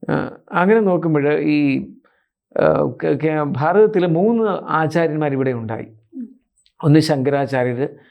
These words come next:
Speaker 1: അദ്വൈത സിദ്ധാന്തത്തിൻ്റെ, വിശിഷ്ടാദ്വൈതത്തിന് പിൽക്കാലത്ത്,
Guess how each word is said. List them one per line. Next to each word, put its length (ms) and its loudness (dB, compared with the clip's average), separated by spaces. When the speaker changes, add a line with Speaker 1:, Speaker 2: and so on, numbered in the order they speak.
Speaker 1:
അദ്വൈത 420 2
സിദ്ധാന്തത്തിൻ്റെ, 800 -8
വിശിഷ്ടാദ്വൈതത്തിന് 1120 2
പിൽക്കാലത്ത്, 720 0